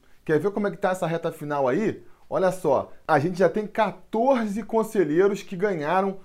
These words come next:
pelo menos uma rodada do Gato Mestre aí e que, portanto, largaram na frente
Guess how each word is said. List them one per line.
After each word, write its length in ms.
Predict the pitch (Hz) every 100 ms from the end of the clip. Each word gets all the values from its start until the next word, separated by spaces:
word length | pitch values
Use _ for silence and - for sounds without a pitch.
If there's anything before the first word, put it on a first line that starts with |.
| -
pelo 220 | - 190 175
menos 320 | 190 190 165
uma 120 | 226
rodada 460 | 214 202 139 170 196
do 80 |
Gato 300 | 165 170 190
Mestre 400 | 165 143 151 -
aí 300 | 165 139 208 - - -
e 60 | 175
que, 120 | -
portanto, 680 | 202 220 - 170 226 175 - - - _
largaram 440 | - 202 196 190 226
na 120 | 233
frente 560 | - 151 185 196 202